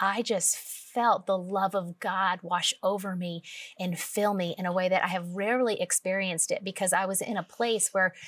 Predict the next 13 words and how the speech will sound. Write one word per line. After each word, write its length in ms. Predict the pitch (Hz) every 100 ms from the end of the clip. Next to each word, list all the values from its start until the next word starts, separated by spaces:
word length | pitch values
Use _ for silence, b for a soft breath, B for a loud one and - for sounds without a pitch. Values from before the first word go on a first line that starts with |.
| B -
these 240 | 185 175
young 300 | 185 208 196
boys 500 | 180 190 180 180 165
cling 680 | - - 208 202 208 202 190
to 220 | - -
God 380 | 160 156 143 170
for 140 | - 180
their 140 | 165
hope 360 | - 170 208 -
and 120 | 185
for 160 | 175 190
their 160 | 175 165
joy, 580 | 156 160 156 160 190